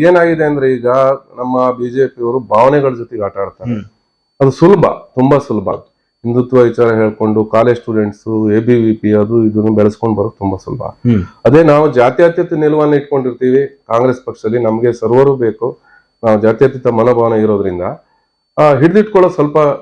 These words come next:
Speaker 1: ಕಷ್ಟ.
Speaker 2: ಕಷ್ಟ.
Speaker 1: ಆದ್ರೂ ಆ ಸಂದರ್ಭದಲ್ಲಿ ಕಾಲೇಜ್ ಗಲಾಟೆಗಳು ಎತ್ತ ಆಗ್ತವೆ ಹುಡುಗರದ್ದು, ಅಂತ ಸಂದರ್ಭದಲ್ಲಿ ರೆಸ್ಪಾನ್ಸ್ ಮಾಡಿದೀವಿ, ಯುವಕರನ್ನ ಸಂಘಟನೆ ಮಾಡಿದೀವಿ, ಮಾಡ್ಕೊಂಡು ಬಂದಿದೀವಿ ನಾವು.
Speaker 2: ಓಕೆ. ಈಗ ನೀವು ಪ್ರಸ್ತುತ ಶೃಂಗೇರಿ ಕಸ್ಬಾ ಹೋಬಳಿಯ,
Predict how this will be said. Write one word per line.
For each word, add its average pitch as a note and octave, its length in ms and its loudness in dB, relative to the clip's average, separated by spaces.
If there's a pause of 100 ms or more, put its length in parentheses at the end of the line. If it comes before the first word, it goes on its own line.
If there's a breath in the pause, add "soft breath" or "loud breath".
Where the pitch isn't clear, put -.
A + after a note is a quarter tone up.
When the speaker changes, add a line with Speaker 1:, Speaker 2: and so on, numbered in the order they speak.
(120)
Speaker 1:
ಕಷ್ಟ. B2 240 -6 (500)
Speaker 2:
ಕಷ್ಟ. - 200 -8
Speaker 1:
ಆದ್ರೂ A3 280 4
ಆ F3 120 4
ಸಂದರ್ಭದಲ್ಲಿ F#3 640 -2
ಕಾಲೇಜ್ D#3+ 400 2
ಗಲಾಟೆಗಳು D3 500 0
ಎತ್ತ C3 200 -6
ಆಗ್ತವೆ A#2+ 520 -2
ಹುಡುಗರದ್ದು, G#2+ 760 -6
ಅಂತ A#2+ 140 -6
ಸಂದರ್ಭದಲ್ಲಿ A2+ 600 -2
ರೆಸ್ಪಾನ್ಸ್ A2 500 -4
ಮಾಡಿದೀವಿ, G2+ 480 -6
ಯುವಕರನ್ನ A2+ 280 -6
ಸಂಘಟನೆ G#2 520 0
ಮಾಡಿದೀವಿ, G2 380 -4 (560)
ಮಾಡ್ಕೊಂಡು A2 320 0
ಬಂದಿದೀವಿ F2+ 380 0
ನಾವು. - 380 -14
Speaker 2:
ಓಕೆ. - 480 -20 (120)
ಈಗ C#3+ 160 6
ನೀವು D3 220 4
ಪ್ರಸ್ತುತ C#3 340 2 (200)
ಶೃಂಗೇರಿ C#3 360 2
ಕಸ್ಬಾ C3+ 380 -2
ಹೋಬಳಿಯ, B2 420 2